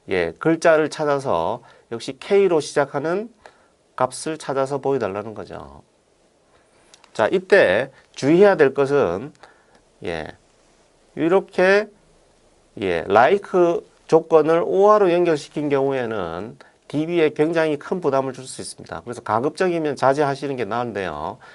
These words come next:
자, 의미만 간단하게 확인하면 컨트리 코드가 케이오알로 시작하는, 예, 모든 패턴과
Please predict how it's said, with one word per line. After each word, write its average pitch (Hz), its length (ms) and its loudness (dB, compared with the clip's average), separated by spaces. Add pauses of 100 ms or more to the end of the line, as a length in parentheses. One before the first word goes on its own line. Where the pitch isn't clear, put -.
(280)
자, 90 160 -2
의미만 202 460 4
간단하게 156 420 2
확인하면 147 640 -2 (400)
컨트리 220 420 0
코드가 170 640 0 (100)
케이오알로 175 1400 0
시작하는, 139 840 -2 (420)
예, 92 180 -2
모든 156 640 0 (300)
패턴과 120 800 -4